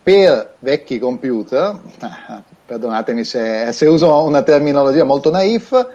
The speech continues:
e programmare su, eh, hardware d'epoca. È una differenza di stile, è una questione ludica, è una questione pratica, è più semplice utilizzare un, eh, sistema di cross development su una macchina nuova,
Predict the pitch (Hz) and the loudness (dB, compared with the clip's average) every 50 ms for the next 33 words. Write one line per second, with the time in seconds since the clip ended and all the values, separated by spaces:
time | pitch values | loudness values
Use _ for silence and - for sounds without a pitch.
0 | - _ _ _ _ _ _ _ - - - 147 180 196 190 185 175 180 202 226 | -20 _ _ _ _ _ _ _ -4 -2 0 2 2 4 4 4 4 2 2 2
1 | 214 170 - - - 262 240 165 117 - - _ - 135 135 127 117 113 - - | 2 0 0 0 2 2 4 2 2 -2 -8 _ -14 -10 -6 -6 -6 -4 -2 0
2 | 151 151 143 135 127 127 123 120 110 107 123 120 110 - - 104 98 - - 110 | 2 2 2 2 2 2 2 2 2 2 2 2 0 -2 -4 -8 -10 -8 -6 -4
3 | 104 101 101 - - - _ _ _ _ _ _ _ _ - 254 262 262 240 190 | -4 -4 -4 -8 -14 -20 _ _ _ _ _ _ _ _ 0 2 2 2 2 2
4 | 185 - - - - - 175 175 170 143 - - 135 120 113 110 104 - - - | 0 0 2 4 6 6 6 6 4 0 -2 -2 0 2 2 2 0 -2 -4 -10
5 | - 120 135 156 139 - - - - - 143 160 196 208 185 151 131 120 120 - | -8 -4 -2 -2 -2 -4 -8 -10 -6 -2 0 0 2 2 4 4 4 2 2 0
6 | - 165 175 175 160 165 160 - - 170 170 165 143 131 127 135 165 208 175 147 | 0 0 0 0 0 0 -2 0 -2 -2 -2 0 0 0 0 2 0 2 2 0
7 | 135 - - 123 107 104 104 101 - - - 147 147 151 151 143 139 135 135 131 | -2 -2 -2 -4 -4 -2 -4 -6 -8 -6 -4 -2 0 0 0 0 0 0 -2 -2
8 | 127 123 123 120 117 117 117 117 117 117 113 - _ _ _ _ _ _ - 226 | -2 -4 -4 -4 -6 -6 -8 -10 -12 -14 -16 -18 _ _ _ _ _ _ 0 2
9 | 233 196 160 165 - - 180 190 185 170 147 - 151 147 180 202 190 175 156 127 | 2 4 4 2 2 2 2 2 2 2 0 2 4 4 6 6 4 4 2 0
10 | 131 117 113 - - 131 127 - - - 147 151 156 156 151 - - - 143 143 | 2 0 0 -2 -4 -8 -10 -8 -4 0 2 2 2 2 0 -6 -6 0 2 2
11 | 151 156 151 139 - 139 127 131 123 120 110 135 135 131 123 120 117 117 113 110 | 2 2 0 -2 -4 -4 -2 -2 0 0 2 0 0 0 0 -2 -4 -4 -4 -6
12 | 107 107 104 101 101 101 101 98 - 113 107 - 139 131 127 120 120 117 - 135 | -6 -6 -6 -6 -8 -10 -10 -12 -12 -10 -8 -6 -4 -4 -4 -4 -4 -2 -2 0
13 | 131 127 110 120 107 117 131 139 135 120 101 120 120 117 - - 117 117 113 110 | 0 0 0 0 2 2 2 2 2 0 0 -2 -4 -6 -6 -8 -8 -6 -4 -4
14 | 110 120 120 - - 123 117 107 110 113 127 151 151 143 127 123 120 117 113 | -4 -4 -6 -6 -8 -8 -8 -6 -4 -2 0 0 0 0 2 0 0 0 -2